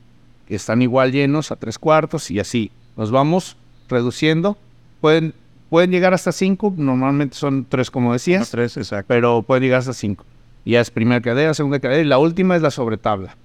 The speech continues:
Speaker 1: Entonces aquí, el, el vino que está hasta abajo ya tiene mucho tiempo, mucho tiempo. Lo que van a hacer es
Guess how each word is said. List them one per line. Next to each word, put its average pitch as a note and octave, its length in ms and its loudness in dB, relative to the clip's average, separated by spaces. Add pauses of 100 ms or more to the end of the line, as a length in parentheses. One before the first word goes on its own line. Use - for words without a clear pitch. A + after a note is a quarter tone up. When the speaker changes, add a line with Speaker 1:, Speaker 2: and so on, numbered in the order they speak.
(240)
Speaker 1:
Entonces C3+ 380 -4
aquí, F3 460 0 (720)
el, C3 260 0
el C3+ 140 0
vino F3+ 220 2
que G3 100 0
está G3 160 -2
hasta F3 160 0
abajo F#3 480 0
ya D3+ 160 0
tiene F3+ 240 0
mucho F#3+ 340 0
tiempo, G3 440 0
mucho F#3 300 0
tiempo. F#3+ 400 0 (520)
Lo B2 120 -2
que C3 120 -2
van C#3+ 180 2
a F3 40 0
hacer F3+ 360 -2
es - 320 -4